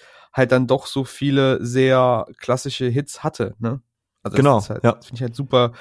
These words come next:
Speaker 1: ist halt irgendwie super interessant, wenn man sich das mal so vor Augen hält.
Speaker 2: Die haben sich ja, d-,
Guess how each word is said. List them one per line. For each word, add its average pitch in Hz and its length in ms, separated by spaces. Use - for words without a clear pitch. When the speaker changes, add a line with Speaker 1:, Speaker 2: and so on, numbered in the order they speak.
Speaker 1:
ist 127 80
halt 139 140
irgendwie 143 300
super 127 340
interessant, 120 480
wenn 104 80
man 104 120
sich 107 100
das 104 100
mal 107 80
so 110 160
vor 95 160
Augen 104 280
hält. 107 260
Speaker 2:
Die 143 580
haben 175 360
sich 170 220
ja, 135 360
d-, 113 160